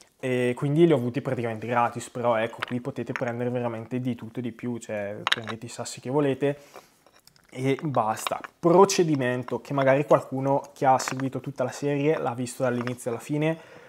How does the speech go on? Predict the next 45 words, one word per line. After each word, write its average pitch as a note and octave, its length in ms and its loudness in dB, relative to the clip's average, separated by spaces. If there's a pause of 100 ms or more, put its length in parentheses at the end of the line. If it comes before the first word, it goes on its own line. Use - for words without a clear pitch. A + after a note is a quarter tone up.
(120)
come E3 240 6
si - 160 -6
fa? G2 280 -8
Anche C#3+ 180 -10
qua G#2+ 260 -6
è B2+ 280 -6
una A2+ 300 -12
boiata. G#2+ 600 -6 (500)
La C#3+ 140 0
parte G#3 320 8
più G3 240 4
delicata, E3+ 600 8
diciamo, F3 300 4
secondo E3+ 300 4
me D3 100 6
è D#3 40 6
la D#3 80 4
preparazione C#3 640 2
alla B2+ 120 0
base, G#2+ 300 -2
cioè A#2 180 -8
fate C#3+ 420 2
un C#3 200 -2
bel B2 240 0
basamento A#2 520 -2
bello A2+ 180 -4
dritto, D#3 480 0
la A#2+ 80 -2
bolla, C3+ 360 0
piano, B2+ 460 -2
cioè G#2 240 -10 (380)
fatto A#2+ 260 -4
bene, F#2+ 220 -8 (120)
perché A#2 300 -10
se - 180 -10
fate C#3+ 240 0
la B2 80 4
base B2+ 220 4
fatta B2 240 -6
male, B2 260 2
poi A2 440 -2 (180)
di C#3+ 120 -2
conseguenza B2+ 640 -4
il A#2 80 -4
muro A2+ 380 -4